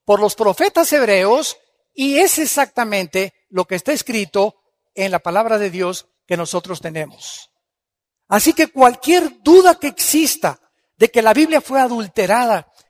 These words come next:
que fue aumentada, etcétera, etcétera, ahí se encuentran los documentos originales.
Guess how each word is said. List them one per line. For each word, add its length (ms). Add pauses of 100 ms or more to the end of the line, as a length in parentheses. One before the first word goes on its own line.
que 120
fue 160
aumentada, 1000
etcétera, 460
etcétera, 580 (120)
ahí 840
se 220
encuentran 760 (200)
los 180
documentos 800 (180)
originales. 1040